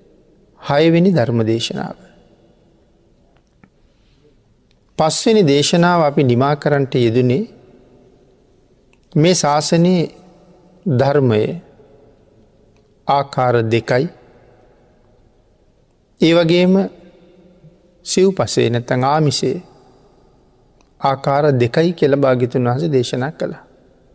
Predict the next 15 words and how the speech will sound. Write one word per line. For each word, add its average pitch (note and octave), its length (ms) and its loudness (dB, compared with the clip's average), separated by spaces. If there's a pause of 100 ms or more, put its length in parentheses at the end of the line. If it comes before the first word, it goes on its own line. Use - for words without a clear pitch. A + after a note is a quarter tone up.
(1600)
ධර්මය F3 560 4
ආකාර E3+ 520 2
දෙකයි D#3 360 0
කියලා D3+ 300 0
කියනකොට D3+ 400 -2 (1800)
පරියාය E3+ 580 2
ධර්මය B2+ 480 2
හා G3 280 -4 (1400)
නිෂ්පරියාය E3+ 840 2
ධර්මය. C3 460 -4 (2250)
එතකොට F3+ 300 2
මොකද්ද E3+ 400 0
මේ D#3+ 240 2
පරියාය D3+ 640 2
ධර්මය? A2+ 460 -2